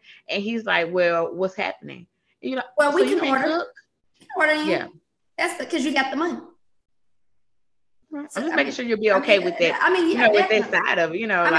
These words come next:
Speaker 2: mean,
Speaker 1: like
Speaker 2: I'm definitely, like, you know, I'm okay. Like, the, the desire would be to, especially if I'm a stay-at-home mom, like, hey, I would love to
Speaker 1: Mm-hmm.
Speaker 2: make sure dinner's cooked and the house is just spick and span.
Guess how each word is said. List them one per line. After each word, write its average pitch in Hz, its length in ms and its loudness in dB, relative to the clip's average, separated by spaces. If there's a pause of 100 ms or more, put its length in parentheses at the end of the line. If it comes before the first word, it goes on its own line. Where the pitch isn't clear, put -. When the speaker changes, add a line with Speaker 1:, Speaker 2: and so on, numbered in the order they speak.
(100)
Speaker 2:
mean, 147 80 0
Speaker 1:
like - 80 -2
Speaker 2:
I'm - 140 -10
definitely, 233 640 -12
like, 233 340 -10
you - 120 -6
know, 262 280 0 (560)
I'm 349 340 0
okay. 262 320 0
Like, 247 260 -2
the, 240 240 -2
the 240 80 -4
desire 233 500 0
would 214 160 -8
be 320 320 -2
to, 220 240 -8
especially 262 380 -8
if - 40 -16
I'm 233 120 -4
a 233 40 -8
stay-at-home - 460 -10
mom, - 300 -10
like, - 200 -10
hey, - 200 -10 (100)
I 285 80 -4
would 214 120 -10
love 185 240 -8
to - 40 -8
Speaker 1:
Mm-hmm. 220 80 -8
Speaker 2:
make 214 160 -8
sure 220 160 -10
dinner's 220 360 -6
cooked 226 320 -8
and 196 100 -18 (320)
the 220 60 -4
house 226 340 -2
is 196 120 -10
just 220 260 -10
spick - 200 -10
and 196 100 -12
span. 240 500 -6